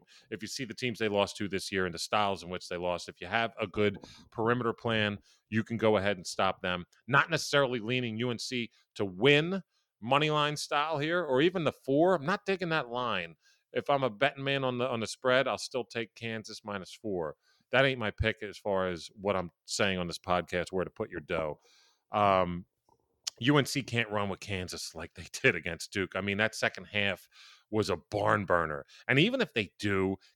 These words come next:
Kansas ain't like Duke, where they're just gonna push it down your throat and probably just turn the ball back over.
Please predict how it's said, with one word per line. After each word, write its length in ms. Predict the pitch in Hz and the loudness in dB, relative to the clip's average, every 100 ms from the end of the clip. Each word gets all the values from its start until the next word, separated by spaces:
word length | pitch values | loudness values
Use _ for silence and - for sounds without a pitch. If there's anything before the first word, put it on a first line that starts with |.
| - | -2
Kansas 420 | 160 180 147 123 | 2 2 0 -2
ain't 180 | 117 110 | -2 -2
like 200 | 98 - | -4 -4
Duke, 280 | 92 90 85 - - - | -6 -6 -6 -14 -20 0
where 160 | 110 110 | 2 4
they're 100 | 107 | 4
just 240 | 120 - | 2 2
gonna 220 | 120 104 - | 4 2 0
push 260 | - 113 - | -2 0 0
it 120 | 90 | 0
down 200 | 101 95 | 0 0
your 120 | 90 | -2
throat 340 | - 95 95 104 _ - - | -2 2 2 2 _ -20 -2
and 160 | 110 98 | -2 -2
probably 720 | - 110 107 113 104 110 113 | 0 4 4 4 4 4 2
just 260 | - 104 - | 0 -6 0
turn 220 | 117 104 | 2 4
the 80 | 95 | 2
ball 260 | 104 95 - | 4 4 4
back 300 | 92 92 120 | -2 0 2
over. 400 | 110 117 120 | 2 2 -4